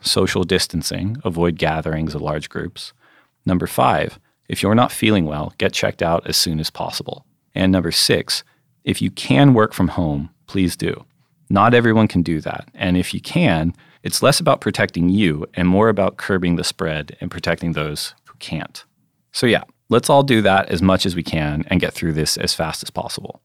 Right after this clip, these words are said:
Fortunately, for those of you hearing this right now, listening to podcasts is mostly a solitary activity. So tell your friends that listening to The Lineup is not only feeding your misanthropic tendencies, but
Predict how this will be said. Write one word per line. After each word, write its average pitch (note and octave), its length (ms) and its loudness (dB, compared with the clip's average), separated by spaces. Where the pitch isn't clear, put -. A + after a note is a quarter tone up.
Fortunately, E2+ 680 2
for G#2 240 0
those G#2+ 240 4
of F#2+ 80 -2
you F#2 140 2
hearing A2 320 4
this F#2+ 180 0
right G2+ 180 2
now, G#2 380 0
listening B2 520 4
to G2+ 200 0
podcasts - 680 0
is F#2+ 240 2
mostly G2+ 460 4
a F2 180 0
solitary F2 560 2
activity. - 520 -6
So F2+ 320 2
tell A2 220 2
your B2+ 100 6
friends G2 380 2
that F2+ 220 0
listening G2 340 2
to F#2+ 100 0
The F2 80 2
Lineup F2 500 2
is F2+ 220 2
not A2+ 200 6
only G#2+ 200 6
feeding F#2+ 360 2
your F2 200 4
misanthropic F#2 680 2
tendencies, E2 680 -2
but F2 260 -2